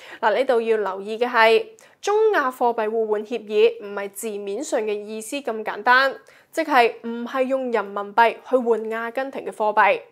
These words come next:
而係一種國際信貸工具，即係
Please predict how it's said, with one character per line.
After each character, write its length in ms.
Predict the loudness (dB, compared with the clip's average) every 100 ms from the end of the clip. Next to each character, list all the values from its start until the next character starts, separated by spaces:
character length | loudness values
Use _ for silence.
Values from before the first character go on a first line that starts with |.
| -20 -20 _
而 20 | -4
係 200 | 0 0
一 60 | 0
種 240 | 2 0 -4 0
國 260 | 0 0 0
際 260 | 0 0
信 420 | -4 -6 -6 -6
貸 280 | -10 -6 -6
工 200 | -4 2
具， 60 | 6 6 4 -10 _ -20 -8
即 120 | 0
係 200 | 4 4